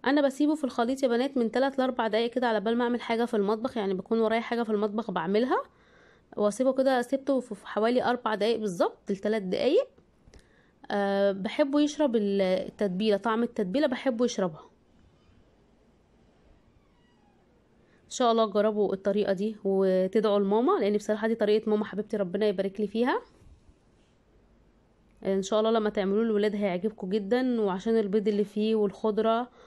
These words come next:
وال-، والحليب ده كله ح-، يعني حاجات مغذية جدا للاطفال. ان شاء الله تجربوه يعجبكم.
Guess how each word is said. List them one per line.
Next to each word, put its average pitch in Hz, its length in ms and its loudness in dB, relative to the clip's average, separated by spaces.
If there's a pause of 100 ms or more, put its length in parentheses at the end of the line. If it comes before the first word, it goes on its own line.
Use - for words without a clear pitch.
(320)
وال-، 185 680 0
والحليب 208 600 -2 (100)
ده 190 140 -4
كله 220 420 -4
ح-، 185 40 -6
يعني 180 720 -2
حاجات 220 380 -4
مغذية 220 380 0
جدا 214 260 0
للاطفال. 214 560 0 (920)
ان - 60 -20
شاء 202 240 2
الله 202 140 4
تجربوه 190 460 0
يعجبكم. 226 520 0